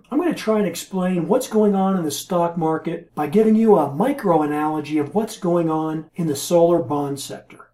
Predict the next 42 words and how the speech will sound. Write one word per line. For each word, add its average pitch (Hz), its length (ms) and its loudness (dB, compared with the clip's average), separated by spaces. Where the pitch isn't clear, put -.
I 156 60 -12
think 277 140 -4
that's 247 160 -10
really 214 180 6
the 156 140 0
best 190 340 -4
way 165 480 -2
to 143 140 -14
sum 170 340 -2
up 165 240 0
what 147 220 -4
we're 160 100 -2
seeing 160 340 -4
in 139 80 -4
the 139 60 -10
stock 131 380 -12
market. - 320 -20
I 143 80 -8
do 175 180 4
apologize 202 640 6
for 175 140 -2
not 160 160 0
publishing 175 400 -2
an 156 60 0
episode 196 480 0
last 180 340 0
week. 196 320 -2
I - 80 -8
had 170 220 0
the 143 80 0
best 196 320 0
of 196 80 2
intentions 196 640 0
to 170 80 -2
get 160 220 -6
two 196 200 0
or 190 60 0
three 202 260 -2
shows 190 380 0
out 180 240 0
there, 180 260 -2
but 147 340 -6